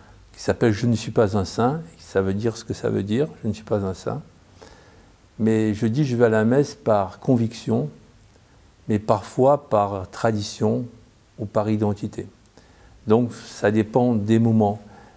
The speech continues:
mais je suis profondément, euh, attaché à l'Église catholique. Euh, j'ai toujours baigné dedans et j'ai toujours été à l'aise dedans,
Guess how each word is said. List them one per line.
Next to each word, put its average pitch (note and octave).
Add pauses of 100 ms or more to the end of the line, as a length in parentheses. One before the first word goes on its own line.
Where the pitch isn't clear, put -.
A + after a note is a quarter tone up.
(120)
mais A2+
je G#2
suis G#2+
profondément, A#2 (260)
euh, G2 (120)
attaché G#2+
à G2+
l'Église G2+
catholique. - (1120)
Euh, - (1040)
j'ai G#2
toujours A2+
baigné A#2
dedans A#2
et A#2+
j'ai G#2
toujours A#2
été A#2
à A2
l'aise A#2+
dedans, B2